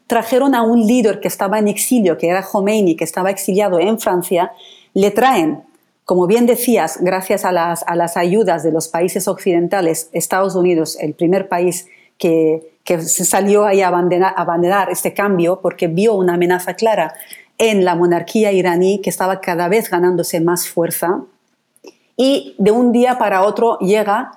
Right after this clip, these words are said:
llega Khomeini a Irán, que estaba en llamas, estaban protestando todos porque no estaban contentos. Había habido muchas situa-, muchos problemas económicos también en el país. A partir de aquí es donde los religiosos matan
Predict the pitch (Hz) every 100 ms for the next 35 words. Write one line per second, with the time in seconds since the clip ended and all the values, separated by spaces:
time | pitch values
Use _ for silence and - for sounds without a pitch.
0 | _ _ _ _ - 190 247 220 - 196
1 | 180 180 202 196 - 202 190 185 214 262
2 | 330 - - - 190 - 214 214 185 170
3 | 202 170 160 170 185 175 165 185 175 175
4 | - 208 208 208 233 233 185 185 180 185
5 | 196 190 180 165 160 160 160 - - 185
6 | 190 190 190 - _ _ 185 180 180 185
7 | 226 240 240 220 185 - 214 214 208 202
8 | 185 185 185 - - 180 226 202 170 -
9 | 165 160 160 165 160 - - - - _
10 | _ - - - - 254 269 254 320 320
11 | 277 277 311 320 330 - - - - 277
12 | 277 294 269 226 226 - _ 220 226 202
13 | 208 214 208 - 311 - 233 285 208 220
14 | 226 302 - 247 180 175